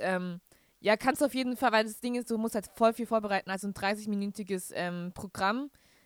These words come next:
ähm, auch mit einer Szene und mit einer Tanzeinha-, äh, Tanz-, äh, ja, Dance-Break, Tanzeinlage, keine Ahnung. Ähm, ja, also wenn du dann halt da mitmachst, dann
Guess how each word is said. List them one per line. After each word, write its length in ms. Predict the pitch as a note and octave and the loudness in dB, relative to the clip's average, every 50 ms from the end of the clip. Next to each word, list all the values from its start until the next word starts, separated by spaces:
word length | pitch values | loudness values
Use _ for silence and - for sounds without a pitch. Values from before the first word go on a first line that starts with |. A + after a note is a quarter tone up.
| _ _ - | _ _ -4
ähm, 420 | - F3+ F#3 F3+ F3 F3 F3 D#3+ | -2 -2 -2 -2 -2 -4 -4 -2
auch 180 | - F#3+ G3 - | 0 0 0 0
mit 160 | G#3+ G3 F3+ | -4 -4 -4
einer 100 | F3+ E3+ | -4 -6
Szene 480 | F3 - - B3+ B3 B3 B3 A#3+ A3 F#3+ | -6 -6 -4 -2 -2 0 0 0 0 0
und 300 | F3+ F#3 F3+ - - - | -2 -2 -4 -6 -6 -6
mit 180 | F#3 F3 - | -6 -4 -4
einer 120 | F3+ E3+ F3 | -6 -6 -6
Tanzeinha-, 720 | - G#3+ A3+ A#3+ B3 - A#3 G#3 A3 A3 A3 A3 A3 - | -4 -4 -4 -4 -6 -6 -4 -4 -4 -2 -2 -4 -4 -4
äh, 260 | - F3 F3+ F3+ F3 | -4 -2 -2 -2 -2
Tanz-, 380 | - A3 A3+ A3+ A#3 - - - | -4 -4 -6 -6 -6 -8 -10 -8
äh, 460 | - - F#3 F#3+ F#3 F#3 - C#3 - - _ _ | -6 -4 -2 -2 -2 -4 -4 -8 -12 -16 _ _
ja, 240 | - D#3 D3+ D3 | -4 -4 -2 -4
Dance-Break, 640 | C#3+ - G3 G3 G#3 G#3+ - - F#3+ F#3 F#3 F#3 - | -4 -4 -4 -4 -4 -4 -6 -4 -2 -2 -2 -2 -4
Tanzeinlage, 640 | - F#3+ F#3+ F#3+ - - F3 F3+ F3 F3 E3+ F3 E3 | -6 -8 -8 -6 -8 -8 -6 -4 -4 -4 -4 -4 -4
keine 180 | - F3+ E3 D#3 | -6 -8 -8 -6
Ahnung. 240 | D#3 E3 E3+ F3 - _ - - - - - - _ _ _ _ | -6 -6 -6 -8 -10 _ -20 -20 -20 -20 -20 -20 _ _ _ _
Ähm, 460 | - F3+ F3 F3 E3+ E3+ E3 D#3+ E3 - _ _ _ _ _ _ _ _ | 0 2 2 2 0 -2 -4 -6 -8 -10 _ _ _ _ _ _ _ _
ja, 260 | - E3+ E3+ E3 D#3 E3+ - | -4 -2 0 0 0 -2 -4
also 300 | - F#3 F#3 F#3 G3+ G3 | -4 -2 0 2 4 4
wenn 140 | A3 A3+ A#3 | 4 4 4
du 80 | A3+ | 2
dann 220 | A3+ G#3+ G#3 G#3+ G#3 | 2 0 0 0 -2
halt 140 | G3+ G3 | -2 -2
da 60 | G3 F#3+ | 0 -2
mitmachst, 420 | G3+ F#3 - - G#3 G3+ - - | -2 -4 -4 -4 -6 -6 -4 -4
dann 240 | F#3 F3 F3+ F3 | -4 -4 -4 -6